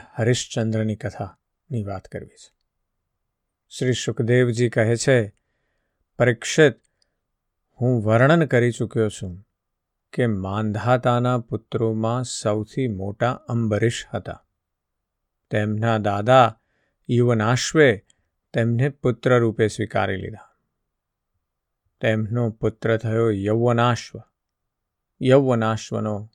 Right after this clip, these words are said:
હારિત. માંધાતાના વંશમાં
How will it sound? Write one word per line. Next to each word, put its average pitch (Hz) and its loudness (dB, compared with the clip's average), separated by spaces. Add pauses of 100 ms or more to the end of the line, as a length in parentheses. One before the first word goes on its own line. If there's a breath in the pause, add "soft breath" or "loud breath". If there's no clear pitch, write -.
(100)
હારિત. 95 -8 (1500)
માંધાતાના 110 0
વંશમાં 120 0